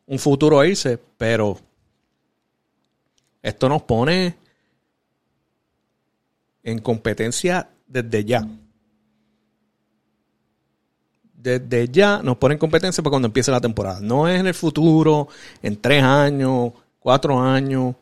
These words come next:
y la fanaticada ahí poquito a poco, "Ah, los Cangrejeros, sí, los Cangrejeros." No, no, no, no. Ahora, vamos a competir. So, mi gente, estaba a tiempo para cambiarte para los Cangrejeros. Hay espacio. <laughs> Hay espacio.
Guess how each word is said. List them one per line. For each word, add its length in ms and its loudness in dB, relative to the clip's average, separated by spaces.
y 80 -6
la 80 2
fanaticada 600 0
ahí 200 2
poquito 300 0
a 60 2
poco, 380 2
"Ah, 420 -4
los 140 -8
Cangrejeros, 600 -6
sí, 340 -6
los 100 -12
Cangrejeros." 500 -10
No, 240 -6
no, 120 -14
no, 100 -20
no. 60 -20
Ahora, 400 -6
vamos 140 -6
a 40 -6
competir. 280 -10
So, 500 -2
mi 120 -14
gente, 240 0
estaba 200 2
a 40 2
tiempo 220 -2
para 140 0
cambiarte 260 -6
para 120 -2
los 60 -6
Cangrejeros. 520 0
Hay 140 -2
espacio. 440 -4
<laughs> 920 -12
Hay 100 -10
espacio. 500 -4